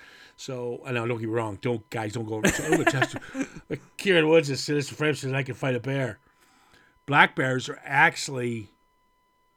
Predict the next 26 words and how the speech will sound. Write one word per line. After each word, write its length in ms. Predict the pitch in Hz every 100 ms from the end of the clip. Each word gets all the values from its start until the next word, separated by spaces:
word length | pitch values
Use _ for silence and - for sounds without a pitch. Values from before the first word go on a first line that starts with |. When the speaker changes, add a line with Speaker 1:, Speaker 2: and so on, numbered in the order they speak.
| _ -
Speaker 1:
not 180 | 123 123
as 140 | 117
aggressive 520 | 117 127 127 127 117
as 440 | 123 120 107 101 101
you 180 | 104 104
would 140 | 98
think. 280 | - 110 107
Speaker 2:
As 120 | 127
a 60 | 127
brown 240 | 131 139
bear? 280 | 185 180 - _ _ _ _ _ _ _ _ -
Speaker 1:
As 120 | 101 104
a 40 |
brown 380 | 98 110 101 104
bear, 280 | 98 92 92
something 240 | - -
like 100 | -
Speaker 2:
I'd 60 | 160
Speaker 1:
that. 60 | 226
Speaker 2:
rather 140 | 220
just 180 | 156 -
stay 160 | 156
clear 240 | 143 147 151
of 60 |
them 120 | 139 123
all. 220 | 123 151